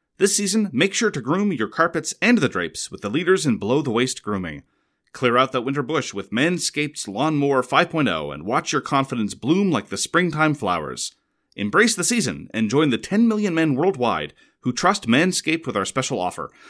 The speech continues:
Go to manscaped dot com and use code So Wrong Games for twenty percent off plus free shipping. Whether you're looking to craft your signature look or clean up that neckline,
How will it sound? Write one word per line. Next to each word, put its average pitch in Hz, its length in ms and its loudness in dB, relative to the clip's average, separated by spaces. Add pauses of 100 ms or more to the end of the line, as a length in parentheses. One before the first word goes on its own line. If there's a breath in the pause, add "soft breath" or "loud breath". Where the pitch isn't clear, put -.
(280 loud breath)
Go 180 160 8
to 160 100 2
manscaped 175 640 2
dot 151 200 4
com 151 320 -2
and 107 200 0
use 135 200 0
code 110 300 0
So 170 240 6
Wrong 165 280 4
Games 127 340 2
for 85 160 -6
twenty 165 300 -4
percent 139 300 0
off 165 240 0
plus 90 260 -2
free 151 240 -2
shipping. - 440 -2 (480)
Whether 110 180 2
you're 110 80 6
looking 127 240 2
to 90 60 -2
craft 110 380 2
your - 60 -6
signature 135 400 -4
look 127 280 -4
or 214 180 4
clean 220 260 0
up 220 120 2
that - 160 -2
neckline, 101 440 -2